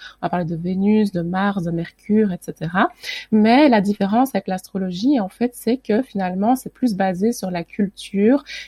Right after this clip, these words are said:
et sur vraiment, j'ai envie de dire, l'interprétation de symboles, notamment,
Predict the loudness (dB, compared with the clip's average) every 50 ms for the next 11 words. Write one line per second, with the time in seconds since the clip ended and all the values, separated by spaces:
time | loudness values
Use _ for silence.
0 | -2 2 4 6 6 6 6 4 0 -4 -10 -6 -2 0 2 2 2 2 0 -2
1 | 0 0 0 -2 -2 -2 -2 -4 -4 -6 -8 -8 -4 -2 -2 0 0 -2 -4 -4
2 | -6 -10 -12 -12 -10 -8 -8 -6 -6 -4 -6 -6 -6 -8 -8 -6 -4 -4 -4 -4
3 | -4 -4 -4 -4 -6 -6 -8 -8 -10 -10 -8 -8 -6 -6 -6 -6 -8